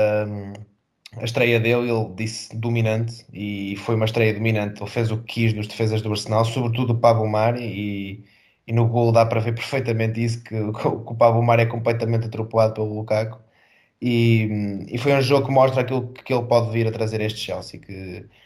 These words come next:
não é só um ponta de lança da área, não é só um ponta de lança físico, é um ponta de lança muito completo, acho que mais completo do que aquilo que se pensa.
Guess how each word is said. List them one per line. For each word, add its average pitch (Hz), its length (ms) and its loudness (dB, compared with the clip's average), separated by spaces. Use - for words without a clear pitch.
não 127 220 4
é 127 100 6
só 120 160 2
um 120 100 0
ponta 120 220 -2
de 117 60 0
lança 117 240 0
da 113 140 6
área, 113 140 6
não 107 120 -2
é 110 80 0
só 113 120 -4
um - 40 -8
ponta 107 220 -6
de 104 60 -6
lança 104 220 -6
físico, 113 520 -2
é 117 80 2
um 120 100 4
ponta 117 260 2
de 110 80 2
lança 113 260 2
muito 117 280 0
completo, 113 540 2
acho 117 180 0
que 123 60 -6
mais 135 220 2
completo 123 580 -2
do 127 140 -6
que - 80 -4
aquilo 120 200 0
que - 80 -8
se - 60 -12
pensa. - 400 -6